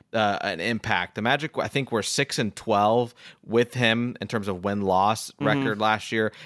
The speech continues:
Speaker 1: and he was only playing twenty minutes a game is what he ended
Speaker 2: Right.
Speaker 1: up averaging. There, I just feel like there has to be numbers out there that at least provide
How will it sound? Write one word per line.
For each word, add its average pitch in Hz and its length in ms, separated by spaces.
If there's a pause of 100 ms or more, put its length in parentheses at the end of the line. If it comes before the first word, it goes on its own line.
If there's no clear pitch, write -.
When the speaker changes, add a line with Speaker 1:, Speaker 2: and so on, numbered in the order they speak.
Speaker 1:
and 120 160
he 143 100
was 143 140
only 131 220
playing 120 360
twenty 113 300
minutes 110 320
a 107 40
game 98 280
is 104 100
what 101 80
he 95 80
ended 123 160
Speaker 2:
Right. 101 60
Speaker 1:
up - 120
averaging. 113 460 (560)
There, 147 340 (200)
I 151 120
just 156 240
feel 165 140
like 143 220
there 117 140
has 123 380
to 135 80
be 120 200
numbers 110 420
out 104 280
there 117 300 (380)
that 113 380
at 120 100
least 151 280
provide 107 600